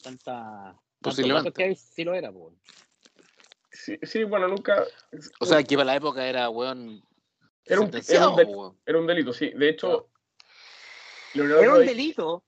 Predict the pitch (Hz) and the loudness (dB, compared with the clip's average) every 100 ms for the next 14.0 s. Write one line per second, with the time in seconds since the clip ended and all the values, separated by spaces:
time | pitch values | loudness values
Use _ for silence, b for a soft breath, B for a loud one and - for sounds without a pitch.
0 | _ _ 139 165 190 190 196 165 123 185 | _ _ -8 -6 -6 -6 -4 -4 -6 -10
1 | 233 - _ _ _ _ _ _ - 131 | -12 -14 _ _ _ _ _ _ -20 -16
2 | 127 165 165 175 180 233 233 - _ _ | -6 -2 0 0 -2 -4 -6 -12 _ _
3 | _ _ _ _ _ _ 151 143 131 131 | _ _ _ _ _ _ -6 -6 -6 0
4 | 185 226 254 277 170 170 180 180 175 160 | 2 2 2 -2 -10 -4 -2 2 4 6
5 | 143 135 156 165 170 170 175 175 180 180 | 4 4 4 4 4 2 -2 -2 -2 -2
6 | 170 165 - 160 156 170 170 170 165 165 | -2 0 4 6 6 2 -4 -4 2 4
7 | 160 127 127 135 139 143 185 196 196 196 | 2 -6 -6 -4 -4 -6 0 0 0 -6
8 | 185 175 170 - 127 _ _ _ _ _ | -6 -8 -10 -10 -12 _ _ _ _ _
9 | _ _ _ _ _ _ _ _ _ _ | _ _ _ _ _ _ _ _ _ _
10 | _ _ _ _ _ _ - 143 143 - | _ _ _ _ _ _ -4 0 2 0
11 | - 139 147 143 143 139 123 - 131 135 | -2 2 4 6 6 4 4 2 2 2
12 | 131 - 165 165 175 165 202 - 190 156 | 0 0 0 2 2 2 -4 -4 0 0
13 | - 175 180 180 165 170 165 160 160 160 | 0 0 -2 -2 0 4 8 10 10 8